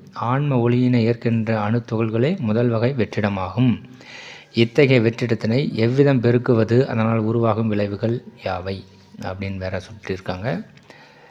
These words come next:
அ, மென்பொருள் என்பது நம்மளுடைய பதிவுகள்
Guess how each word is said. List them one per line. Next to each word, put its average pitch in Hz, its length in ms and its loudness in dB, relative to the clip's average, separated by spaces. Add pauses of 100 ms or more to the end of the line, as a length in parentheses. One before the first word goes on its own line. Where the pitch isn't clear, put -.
(300)
அ, 107 380 -4 (140)
மென்பொருள் 151 640 4
என்பது 127 840 2
நம்மளுடைய 107 960 0 (180)
பதிவுகள் 117 680 0